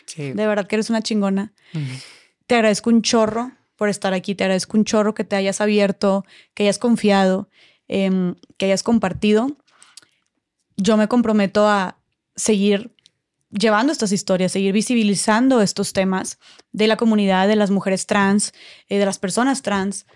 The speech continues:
Speaker 2: porque creo que algo que podemos hacer muchos, ahorita que decíamos justo, ¿qué podemos hacer? Tú dijiste respeto, sí, y eso es también,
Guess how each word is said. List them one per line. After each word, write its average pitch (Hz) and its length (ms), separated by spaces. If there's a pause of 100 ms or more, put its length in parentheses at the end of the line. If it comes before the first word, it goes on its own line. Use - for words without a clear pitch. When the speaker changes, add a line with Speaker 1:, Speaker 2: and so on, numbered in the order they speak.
(340)
Speaker 2:
porque 240 440
creo 254 540
que 285 560
algo 226 280
que 277 100
podemos 226 300
hacer 220 260
muchos, 226 560 (240)
ahorita 202 240
que - 100
decíamos 208 340
justo, 202 280
¿qué 196 100
podemos 214 220
hacer? 208 80
Tú - 80
dijiste 208 300
respeto, 190 500
sí, 185 220
y 185 160
eso 196 280
es 196 200
también, 202 480